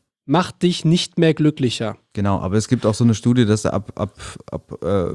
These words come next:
Speaker 2: viertausend Euro im Monat, glaub ich, reich bist. Und wir würden uns jetzt alle nicht als reich bezeichnen, die, die so ein Geld verdienen.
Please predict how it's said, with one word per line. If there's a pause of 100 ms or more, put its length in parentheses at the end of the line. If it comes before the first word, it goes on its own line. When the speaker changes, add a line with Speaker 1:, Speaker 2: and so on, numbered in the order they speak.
Speaker 2:
viertausend
Euro
im
Monat,
glaub
ich,
reich
bist.
Und
wir
würden
uns
jetzt
alle
nicht
als
reich
bezeichnen,
die,
die
so
ein
Geld
verdienen.